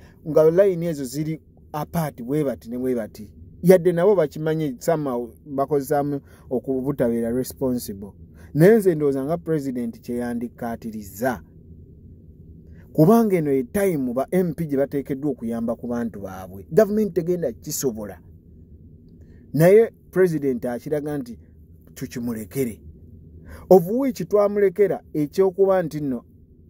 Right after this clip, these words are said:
yavunaanyizibwa ku ggwanga. Eggwanga ne li-, abantu bonna, ensi zonna zonna ezituliraanye ne zirwala. Baakubanga map, nga nsi zonna zi Kenya zya red, Rwanda red, Tanzania red, biki, nga Uganda eri awo mu ka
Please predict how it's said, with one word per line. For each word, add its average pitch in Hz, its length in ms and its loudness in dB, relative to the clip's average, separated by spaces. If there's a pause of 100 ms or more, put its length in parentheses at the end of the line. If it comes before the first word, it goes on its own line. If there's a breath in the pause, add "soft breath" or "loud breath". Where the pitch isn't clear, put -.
(720)
yavunaanyizibwa 143 1040 0
ku 120 160 -12
ggwanga. 143 580 -4 (560 soft breath)
Eggwanga 180 540 -4
ne 131 140 -2
li-, 143 220 -6 (220 loud breath)
abantu 202 380 -2
bonna, 175 420 -2
ensi 139 340 -2
zonna 160 260 0
zonna 160 200 0
ezituliraanye 135 680 0
ne 104 100 -8
zirwala. 110 600 -6 (380 loud breath)
Baakubanga 208 680 2
map, 180 380 2 (580 soft breath)
nga 165 180 6
nsi 175 280 -2
zonna 220 340 2
zi 175 140 -6
Kenya 208 320 2
zya 139 260 0
red, 185 260 4
Rwanda 147 420 2
red, 175 380 2
Tanzania 165 500 0
red, 185 240 6
biki, 156 280 -10 (240 soft breath)
nga 156 80 4
Uganda 175 400 0
eri 147 220 0
awo 156 240 4
mu 135 120 -6
ka 135 120 -10